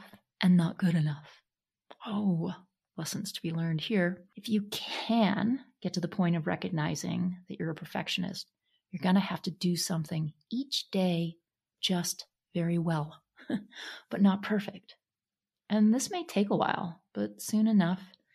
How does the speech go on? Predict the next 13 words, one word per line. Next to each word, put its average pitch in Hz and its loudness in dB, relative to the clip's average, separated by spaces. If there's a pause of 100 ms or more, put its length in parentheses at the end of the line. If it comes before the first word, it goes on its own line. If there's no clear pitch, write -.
(400)
you'll 170 -2
be 180 0
enjoying 160 2
the 165 0
benefits 156 -2
of 156 -4 (160)
excellence - -2 (580)
rather 156 -2 (100)
than 156 0
the 156 -4
disadvantages 151 -4 (600)
of - -6
perfectionism. 156 -4